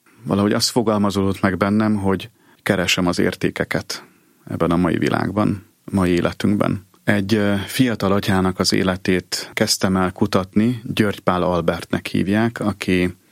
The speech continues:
Nagybecskereken született, Békés Csabán nevelkedett fel, Szegeden járt szemináriumban és Nagyváradon halt vértanú halált.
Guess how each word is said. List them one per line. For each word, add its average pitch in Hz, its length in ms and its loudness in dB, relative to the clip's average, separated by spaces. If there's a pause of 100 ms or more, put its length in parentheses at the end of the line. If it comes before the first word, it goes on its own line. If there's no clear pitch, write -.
Nagybecskereken 95 920 0
született, 90 540 -2
Békés 104 440 0
Csabán 90 360 0
nevelkedett 85 640 -2
fel, 85 300 -2
Szegeden 92 560 0
járt 85 240 0
szemináriumban 87 840 0
és 82 160 -2
Nagyváradon 85 580 -2
halt 87 280 -4
vértanú 92 420 -2
halált. 90 540 -4